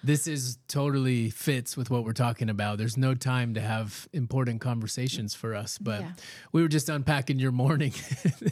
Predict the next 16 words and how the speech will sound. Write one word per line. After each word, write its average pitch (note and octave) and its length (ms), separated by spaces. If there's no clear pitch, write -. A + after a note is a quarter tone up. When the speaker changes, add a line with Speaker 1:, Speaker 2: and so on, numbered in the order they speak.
Speaker 1:
The D3+ 120
emotions C3+ 580
are A#2+ 80
flowing. B2 520
How F#3+ 180
Speaker 2:
Yeah. D3 80
Speaker 1:
are A#2 120
you, G#2+ 180
babe? G#2 320
There G#2+ 160
you G2 60
go. F#2+ 260
Speaker 2:
<clears throat> - 80
Speaker 1:
Deep A#3+ 600
Speaker 2:
Yes, G#2 180
Speaker 1:
breath. G2 380